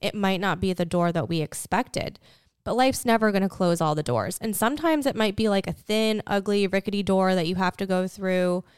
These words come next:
you know, for whatever reason, but there's always a door that's gonna be open. And feeling like in the moment when you feel rejected for something, whether it's a school or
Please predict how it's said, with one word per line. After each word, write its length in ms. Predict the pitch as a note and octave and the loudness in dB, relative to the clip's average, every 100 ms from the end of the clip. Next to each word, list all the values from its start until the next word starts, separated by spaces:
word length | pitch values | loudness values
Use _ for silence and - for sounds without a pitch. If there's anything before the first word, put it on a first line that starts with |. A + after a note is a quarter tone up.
| _ _ _ _ | _ _ _ _
you 120 | G3 | -8
know, 300 | D#3 G#2+ - - _ _ _ - | -6 -6 -10 -16 _ _ _ -8
for 180 | G3+ | -2
whatever 400 | G3 F#3+ F#3 F#3 | 0 2 2 0
reason, 520 | F3 E3+ F3+ G#3 A#3 A#3+ | 0 0 0 0 -2 0
but 220 | A3+ G#3+ | 0 2
there's 180 | A3 A#3+ | 2 4
always 320 | C4+ C#4 G#3+ | 4 4 2
a 80 | F#3+ | 2
door 280 | F#3 G3 | 2 2
that's 200 | F#3 E3+ | 2 -2
gonna 180 | - F#3 | -4 -2
be 160 | E3 D#3+ | -2 0
open. 500 | F#3 - D#3+ F3 G3 _ _ _ _ _ | -2 0 -4 -6 -12 _ _ _ _ _
And 560 | G#3+ G3+ G3 G3 G3 - _ _ - | -2 0 2 0 -2 -6 _ _ -20
feeling 460 | - A#3+ B3 B3 A#3 | -6 0 2 2 2
like 380 | G3+ F#3 - - - _ _ _ _ _ _ _ _ _ _ _ _ | 2 2 -2 -18 -20 _ _ _ _ _ _ _ _ _ _ _ _
in 180 | A#3 A#3 | -2 0
the 80 | A3+ | 2
moment 520 | A3 A3+ A3+ G3+ F3 | 4 4 4 2 2
when 140 | F#3+ | 0
you 120 | G3 F#3 | 0 -2
feel 300 | - G3+ F#3 | 0 2 2
rejected 580 | F#3 F#3 G3 - G#3 | 0 0 0 0 -6
for 240 | - F3+ F#3 | -4 -6 -4
something, 480 | - F3+ F3+ F3+ F3 | -4 -6 -8 -8 -6
whether 260 | E3+ E3 | -6 -6
it's 160 | E3 - | -8 -10
a 60 | D#3+ | -10
school 720 | - - B3 B3 A#3+ A#3 A3 | -10 -4 0 2 2 0 -2
or 500 | F#3+ F3+ E3+ F3+ | -4 -2 -2 -4